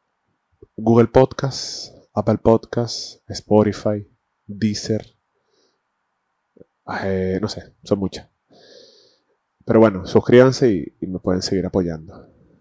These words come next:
Eh, si eres fiel seguidor del podcast,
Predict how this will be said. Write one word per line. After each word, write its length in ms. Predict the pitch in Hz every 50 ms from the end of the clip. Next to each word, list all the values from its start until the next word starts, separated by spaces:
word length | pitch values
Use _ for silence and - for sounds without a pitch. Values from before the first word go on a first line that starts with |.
| _ _ _
Eh, 1080 | - 110 110 107 107 107 107 107 107 104 104 104 104 104 101 101 101 101 98 98 98 90
si 140 | - - 113
eres 160 | 110 120 -
fiel 200 | - 139 135 127
seguidor 420 | - 156 143 123 104 101 101 104
del 120 | 110 113 -
podcast, 580 | - 120 107 - - - 110 113 - - -